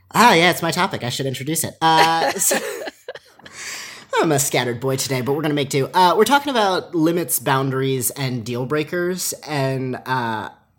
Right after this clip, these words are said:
I'll be honest, I stole these off of your brainstorming list, and they were kind of clustered as separate ideas, but I thought it would be interesting to kind of talk about where they overlap as well as, like, where the differences are, because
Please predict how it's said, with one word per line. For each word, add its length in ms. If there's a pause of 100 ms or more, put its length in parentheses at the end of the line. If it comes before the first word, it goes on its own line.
I'll 160
be 120
honest, 260
I 80
stole 280
these 260
off 260
of 160
your 220
brainstorming 720
list, 480
and 200
they 280
were 240
kind 480
of 240
clustered 360
as 220
separate 420
ideas, 760 (260)
but 100
I 60
thought 140
it 20
would 100
be 120
interesting 400
to 80
kind 180
of 60
talk 180
about 380
where 560
they 240
overlap 800
as 260
well 220
as, 420
like, 240
where 220
the 80
differences 520
are, 280
because 720